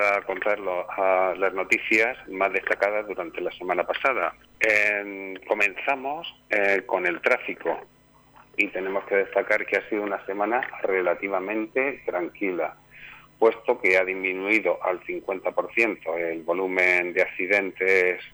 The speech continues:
normal, o sea, habitual. Lo normal sería, o lo ideal, que no hubiesen, pero el habitual. Eh, se han instruido diligencias por parte del equipo de atestados de la policía local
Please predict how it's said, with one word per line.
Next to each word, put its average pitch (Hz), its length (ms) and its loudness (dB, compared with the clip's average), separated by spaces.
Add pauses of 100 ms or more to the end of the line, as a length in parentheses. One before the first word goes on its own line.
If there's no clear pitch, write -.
(140)
normal, 104 560 2 (440)
o 95 60 -2
sea, - 200 2
habitual. 110 600 2 (320)
Lo 95 220 2
normal 98 360 0
sería, 92 480 4
o 90 120 0
lo 87 100 -2
ideal, 92 300 0
que 90 100 -4
no 92 120 0
hubiesen, 113 500 0
pero - 240 2
el 92 120 0
habitual. 87 480 2 (220)
Eh, 104 400 4
se 113 60 2
han 113 80 4
instruido 104 480 2
diligencias 95 580 0
por 87 140 -4
parte 95 260 0
del 92 140 2
equipo 92 280 2
de 92 60 8
atestados 90 400 0
de 90 80 -4
la 87 80 0
policía 87 380 0
local 98 440 2